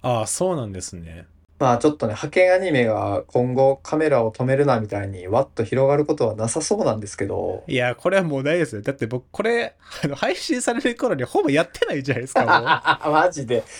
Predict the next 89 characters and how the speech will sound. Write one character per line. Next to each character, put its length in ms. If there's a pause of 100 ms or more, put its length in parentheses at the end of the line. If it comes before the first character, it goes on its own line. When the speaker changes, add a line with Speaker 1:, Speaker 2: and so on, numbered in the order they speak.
(180)
Speaker 2:
い 20
や、 100 (300)
本 260
当 120
に、 80
Speaker 1:
う 140
ん。 40 (760)
Speaker 2:
僕 200
も 140
結 280
構 540
ギ 180
リ 120
ギ 100
リ 100
で 140
見 80
に 100
行 100
っ 40
て、 160
で、 140
ミ 100
ン 60
ト 80
さ 180
ん 80
に 120
「面 160
白 180
い 40
か 80
ら 80
見 120
て」 200
っ 20
て 220
言 80
っ 20
て、 260
す 160
ぐ 80
行 100
っ 40
て 140
く 80
れ 100
た 140
ん 60
や 100
け 120
ど、 540
Speaker 1:
は 420
い。 160 (360)
Speaker 2:
も 100
う 40
本 420
当 140
に 180
な 100
ん 80
か 120
ろ 260
う 80
そ 160
く 100
の 100
火 160
が 100
消 300
え 60
る 140
か 160
の 80
よ 100
う 40
に 100
上 400
映 120
感 220
が 100
ど 280
ん 160
ど 160
ん 100
ど 80 (260)
ん 40
ど 140
ん 200